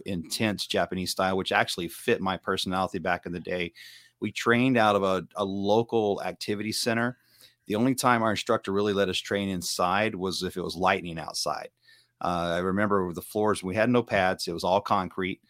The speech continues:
Uh, but most time we trained out in front. And because of the way the system was with the belts, I remember sitting in the same place over a year,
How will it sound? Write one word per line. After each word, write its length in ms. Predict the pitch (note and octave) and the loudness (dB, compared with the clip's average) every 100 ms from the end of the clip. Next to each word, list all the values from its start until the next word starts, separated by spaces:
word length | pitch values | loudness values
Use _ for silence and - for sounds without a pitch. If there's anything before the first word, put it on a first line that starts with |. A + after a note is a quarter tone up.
| - - _ _ | -20 -20 _ _
Uh, 300 | F#2+ F#2 F#2 | 0 2 0
but 80 | F2+ | 0
most 240 | G2 A#2 | -2 0
time 200 | - A2 | 2 4
we 100 | G2+ | 2
trained 260 | G2 A#2 G#2+ | 0 0 2
out 100 | G#2 | 0
in 40 | |
front. 340 | E2+ A2+ A2+ F#2 | 0 2 2 2
And 80 | F#2 | -2
because 360 | F#2+ A#2 B2+ | -2 0 0
of 20 | |
the 60 | A2 | 0
way 120 | G#2+ | 0
the 160 | F#2+ F2+ | 0 -2
system 460 | - B2 - G#2+ | -4 -4 -4 -2
was 160 | G2+ F#2 | -2 -2
with 80 | F2 | -4
the 60 | |
belts, 260 | E2 A#2 G#2+ | 0 0 2
I 80 | F#2+ | 2
remember 240 | A2+ G2+ | 2 0
sitting 300 | - - G2 | 0 0 -2
in 40 | G2 | -4
the 80 | |
same 360 | F2 - G#2+ G#2 | -4 -2 -2 -2
place 480 | - G#2+ G#2 - - | -2 -2 0 -2 -6
over 320 | - G2 F2 | -4 -4 -4
a 60 | F2 | -4
year, 420 | F2+ G#2+ G2+ E2 | -4 -2 -2 -4